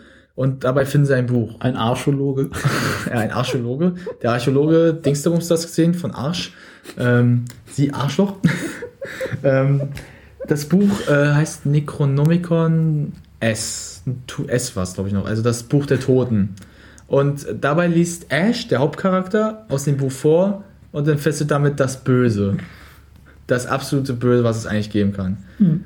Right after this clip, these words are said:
Speaker 1: Und dieses Böse fängt an, nach und nach die Leute zu besessen. Also halt, und die werden dann teilweise blutrünstig. Wie gesagt, einer hackt sich den eigenen Arm ab und freut sich dabei einen Keks.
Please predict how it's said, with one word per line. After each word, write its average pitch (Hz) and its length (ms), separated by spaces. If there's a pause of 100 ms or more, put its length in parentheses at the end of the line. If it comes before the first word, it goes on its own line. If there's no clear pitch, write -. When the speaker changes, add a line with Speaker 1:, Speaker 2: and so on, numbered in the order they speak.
Speaker 1:
Und 131 180
dieses 160 240
Böse 185 320
fängt 175 380
an, 160 220
nach 160 240
und 160 60
nach 147 160
die 143 100
Leute 135 240
zu 139 120
besessen. 107 680 (480)
Also 120 240
halt, 117 380
und 131 240
die 135 120
werden 135 140
dann 127 100
teilweise 127 240
blutrünstig. 175 1300
Wie 127 80
gesagt, 127 340 (380)
einer 143 280
hackt 147 160
sich 147 120
den 131 160
eigenen 131 240
Arm 147 240
ab 175 220
und 123 120 (380)
freut 156 300
sich 135 100
dabei 127 220
einen 120 100
Keks. - 560